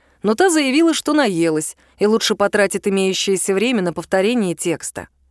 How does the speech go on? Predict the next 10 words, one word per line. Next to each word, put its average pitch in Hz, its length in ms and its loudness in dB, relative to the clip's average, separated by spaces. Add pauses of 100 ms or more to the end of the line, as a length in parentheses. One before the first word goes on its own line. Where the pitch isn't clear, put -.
(420)
Когда 185 300 2
из 185 160 0
кухни 185 340 -2
вышли 175 340 0
и 165 60 2
они, 175 420 0 (420)
Каменев 302 480 0
остался 175 640 -2 (220)
в 180 140 -6
одиночестве. 165 800 -6